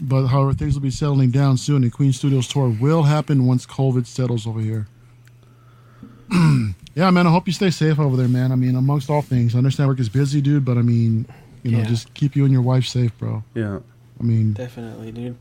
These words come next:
Speaker 1: yeah,
Speaker 3: covid's
Speaker 1: everything
Speaker 3: not
Speaker 1: can
Speaker 3: going
Speaker 1: happen,
Speaker 3: anywhere
Speaker 1: dude.
Speaker 3: right now yet.
Speaker 1: Badfish is asking: Is anyone is all in on the Hot Toy Spider-Man getting the Miles too?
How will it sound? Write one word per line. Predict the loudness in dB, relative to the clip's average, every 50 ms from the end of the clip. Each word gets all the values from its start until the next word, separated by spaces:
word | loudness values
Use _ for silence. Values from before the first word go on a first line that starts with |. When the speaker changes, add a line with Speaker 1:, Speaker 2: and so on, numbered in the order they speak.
| -16 -10 -6
Speaker 1:
yeah, | -4 -2 0
Speaker 3:
covid's | 2 2
Speaker 1:
everything | 2 2 0 0 0
Speaker 3:
not | 0
Speaker 1:
can | 0 0
Speaker 3:
going | 0 0 0
Speaker 1:
happen, | 0 0 0
Speaker 3:
anywhere | 0 0 0 0
Speaker 1:
dude. | 0
Speaker 3:
right | -2 -2
now | -2 -2 -2
yet. | -2 -2 -4 -4 -6 -10 -16 -20 -20 -20 -20 -20 -20 -20 -20 -20 -20 -20 -20 -20 -20 -20 -20 -18 -18 -18 -18 -8 -2
Speaker 1:
Badfish | 0 2 2 2 2 2 2 2
is | 2 4
asking: | 4 2 2 2 2 4
Is | 4 4 2 2 0
anyone | 2 2 4 4 4 4 4 4 4 4 4 4 2 2 0 0
is | 0 0 2
all | 2 2 2 2 2
in | 4
on | 4 4
the | 4
Hot | 2 2 0 0 -2
Toy | -2 0 0 0
Spider-Man | 0 0 -2 0 0 2 2 2 2 2 2
getting | 2 2 2 2 2 2
the | 2
Miles | 2 2 2 0 0 -2 -4 -4
too? | -4 -2 0 0 0